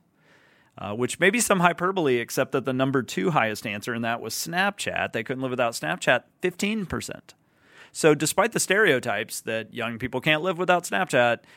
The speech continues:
even when asked, only fifteen percent of them said that. Uh, whereas fifty percent said they could not live without YouTube. And as you dig down in that infographic, uh, it really becomes obvious why. They say that's their number one source for where they go for comedy. It's the number one source for where they go for how-to tips on how to do something. Whereas, uh,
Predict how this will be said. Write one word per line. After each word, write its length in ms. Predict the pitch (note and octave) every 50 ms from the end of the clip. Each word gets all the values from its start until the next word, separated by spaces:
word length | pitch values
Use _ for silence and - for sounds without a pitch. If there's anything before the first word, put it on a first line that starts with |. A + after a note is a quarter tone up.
| _ _
even 320 | - B2 B2+ B2+ C3 C3 B2+
when 140 | B2+ B2
asked, 400 | B2 B2 B2 B2 A#2 - - - - -
only 320 | C3 C3+ C3 C3 C3 B2
fifteen 400 | - - B2 - - B2+ A2+ G#2
percent 260 | G2+ A2+ G2+ - A2+ G#2+
of 60 | G#2+
them 120 | G#2 G2
said 220 | - - D3 D3+ C#3
that. 320 | D3 C#3 C3+ B2 A#2+ - _ _ _ _ _ _ _ _ - -
Uh, 240 | G#2 G#2 G2+ G2 F#2+
whereas 640 | G2+ G#2+ A2 A2 G#2 G2+ G2 G2 F#2+ F#2+ - - - - -
fifty 340 | - A2+ A2 - - A2 F#2
percent 420 | E2+ - G2 - - G2+ F#2+ -
said 200 | - - G#2 F2+
they 100 | F#2+ F#2+
could 160 | - A2+ G2+
not 180 | G#2 G#2 G2 G2
live 120 | A2 G2
without 220 | G#2 G2+ G2+ F#2+ F#2+
YouTube. 420 | B2 D3 D3+ - - A2 F#2+ F2+ F2+ - - - - - -
And 100 | D3 E3
as 140 | F3 E3
you 40 | F#3
dig 220 | E3+ G#3 B3 G#3+ F#3
down 240 | G3 F#3+ G3+ G#3
in 80 | G3+ F#3+
that 140 | F3 D#3 D3+
infographic, 800 | D3+ D3+ - D#3 B2 B2+ A#2+ A2+ A#2 - A#2+ G#2+ A2 - -
uh, 260 | A#2 G#2+ G#2+ G#2+ G2+ F#2
it 100 | A2 A#2+
really 200 | C#3 D#3 E3+ D#3+
becomes 260 | D3+ E3 C#3+ A#2 B2
obvious 340 | A2 A2 G#2+ G2+ G2+ - -
why. 300 | F2 G2+ F#3 D3 A2 F#2
They 100 | F2 F2+
say 200 | - - A2 G2+
that's 240 | G#2 G#2 - -
their 120 | - A2+ G#2
number 320 | G#2 G#2 G#2 G#2+ A2+ A2
one 160 | A2 A2+ A#2+
source 320 | A#2 - - A#2+ B2 C3 -
for 160 | - B2+ A#2+
where 180 | A2+ A2+ G#2+ A2
they 100 | A#2+ A#2+
go 120 | B2+ C3+
for 120 | - -
comedy. 440 | - - F3+ G3 F#3 E3 B2 G2+ F2+
It's 160 | E2 - -
the 100 | - -
number 220 | G2+ G2 G2 G#2 G#2+
one 160 | G#2+ G#2+ G#2+
source 200 | - A#2+ A#2 -
for 80 | - A2
where 100 | A#2+ A#2
they 100 | B2 A#2+
go 140 | B2 B2+
for 160 | B2 - C3 A#2+
how-to 500 | A#2 C3+ C#3 D3+ D3 - - A3 D4 D#4
tips 400 | - - - A2+ - - - -
on 140 | G2+ G2
how 140 | G2+ A2+ A#2+
to 100 | B2 B2+
do 160 | B2 D#3 F3
something. 380 | G3+ - B2 G#2 F#2+ A2 G2+ F#2+
Whereas, 360 | G2+ G#2 G2 G2 G2 F#2+ F#2+
uh, 220 | A#2+ G#2+ A2 A2